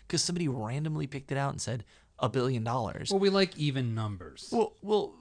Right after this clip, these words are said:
Speaker 1: apparently even small numbers, right? Nobody even knows how big, you know, uh, these,
Speaker 2: That's, this
Speaker 1: these,
Speaker 2: is a
Speaker 1: these,
Speaker 2: classic, uh,
Speaker 1: the, the
Speaker 2: tech,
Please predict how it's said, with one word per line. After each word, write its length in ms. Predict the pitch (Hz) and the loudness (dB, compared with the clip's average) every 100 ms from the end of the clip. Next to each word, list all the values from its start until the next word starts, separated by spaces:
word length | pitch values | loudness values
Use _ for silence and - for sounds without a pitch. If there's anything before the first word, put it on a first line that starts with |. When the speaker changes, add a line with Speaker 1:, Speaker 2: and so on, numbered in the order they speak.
| - - | -12 -8
Speaker 1:
apparently 380 | 135 165 180 113 | -6 -4 -2 -2
even 280 | 120 117 | -2 -2
small 520 | 101 - - 104 139 160 | 2 2 2 0 -2 -4
numbers, 340 | - - 123 | -6 -10 -6
right? 120 | 110 | -4
Nobody 220 | 131 139 123 | -4 -2 -4
even 140 | 110 | -4
knows 180 | 113 120 | -2 -2
how 80 | 123 | -2
big, 200 | 160 - | -4 -4
you 100 | 117 | -4
know, 180 | 101 - - - - | -4 -8 -18 -14 -8
uh, 120 | - - - - - - - - 294 | -8 -10 -16 -14 -12 -12 -12 -14 -12
these, 300 | 156 135 127 | -8 -2 4
Speaker 2:
That's, 220 | 202 202 | 4 4
this 180 | 151 131 | 2 2
Speaker 1:
these, 80 | |
Speaker 2:
is 80 | 151 | 0
a 60 | 156 | 0
Speaker 1:
these, 180 | 151 147 | 0 0
Speaker 2:
classic, 420 | 147 151 135 135 | 0 -4 -8 -6
uh, 280 | 123 120 147 | -6 -4 -2
Speaker 1:
the, 60 | |
the 60 | 139 | -2
Speaker 2:
tech, 360 | - 147 139 | -2 -2 -2